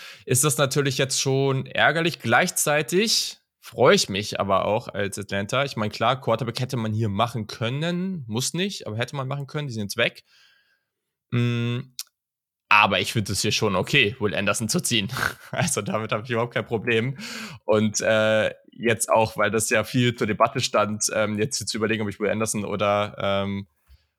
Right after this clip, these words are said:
oder Bijan ziehe. Also Bijan wäre für mich eh kein Thema, aber also,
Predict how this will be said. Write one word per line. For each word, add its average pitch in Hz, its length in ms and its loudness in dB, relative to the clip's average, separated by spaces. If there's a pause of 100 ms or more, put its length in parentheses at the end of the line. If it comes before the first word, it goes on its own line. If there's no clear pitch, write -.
(300)
oder 110 200 8
Bijan 127 480 6
ziehe. 110 420 2
Also 95 200 -4
Bijan 104 240 -2
wäre 101 100 2
für 110 80 -6
mich 98 160 -6
eh 107 100 0
kein 107 200 0
Thema, 101 440 2
aber 98 520 2
also, 101 360 -2